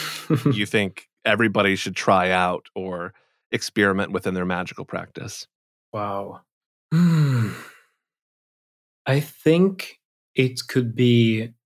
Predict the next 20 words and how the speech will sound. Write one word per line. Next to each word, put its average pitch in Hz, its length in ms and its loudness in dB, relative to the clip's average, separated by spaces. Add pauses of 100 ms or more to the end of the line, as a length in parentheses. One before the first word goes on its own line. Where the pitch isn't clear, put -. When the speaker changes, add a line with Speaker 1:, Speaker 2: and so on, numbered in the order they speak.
(220)
Speaker 1:
presence. - 800 -4 (380)
Speaker 2:
Mm. 113 360 -8 (400)
Speaker 1:
Daring 147 400 4
to 143 140 -4
take 123 380 2
space - 960 -2 (440)
and 117 380 4 (100)
listen 127 520 4
to 110 320 2
what 120 280 2
happens 120 540 -2
after 135 340 0
that. - 280 -14 (400)
Not 131 220 2
trying 123 560 2
to, 104 460 -4 (380)
to 123 120 2
direct 117 800 0 (280)
your 117 320 0
output, 120 480 0